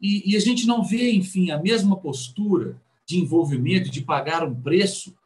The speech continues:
pra s-, recuperar uma família, pra recuperar um casamento, pra recuperar uma rela-, um relacionamento entre pais e filhos, entre pastores e ovelhas,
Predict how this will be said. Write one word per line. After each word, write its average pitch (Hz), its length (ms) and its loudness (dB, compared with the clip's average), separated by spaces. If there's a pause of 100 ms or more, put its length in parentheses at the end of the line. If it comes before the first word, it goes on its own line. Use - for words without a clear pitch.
(720)
pra 196 160 2
s-, - 380 -10
recuperar 165 540 -2
uma 165 160 -6
família, 147 580 -6
pra 151 380 -4 (240)
recuperar 151 560 -4
um 147 60 -10
casamento, 135 720 -4
pra 147 360 -6 (240)
recuperar 151 540 0
uma 139 100 -2
rela-, 127 300 -4
um 123 40 -6
relacionamento 127 720 -4
entre 117 200 -8
pais 127 340 -4
e 113 60 -8
filhos, 139 680 -6 (400)
entre 127 320 -4
pastores 123 760 0
e 123 40 2
ovelhas, 120 800 -2